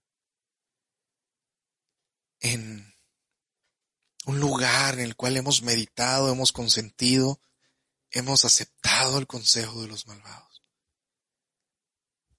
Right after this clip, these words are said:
Necesitamos volvernos a ti con todo nuestro corazón. Necesitamos en ti, necesitamos tu presencia, necesitamos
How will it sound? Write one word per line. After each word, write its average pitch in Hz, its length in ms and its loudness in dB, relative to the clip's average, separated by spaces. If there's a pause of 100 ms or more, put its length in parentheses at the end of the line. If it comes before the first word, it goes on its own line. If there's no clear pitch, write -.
(1040)
Necesitamos 165 800 4
volvernos 156 720 4
a 175 60 0
ti 156 180 0
con 135 220 -2
todo 156 240 0
nuestro 180 200 2
corazón. 151 360 2
Necesitamos 151 640 2
en 139 120 0
ti, 175 300 0 (1200)
necesitamos 170 720 4
tu 180 140 -2
presencia, 165 640 4
necesitamos 165 640 2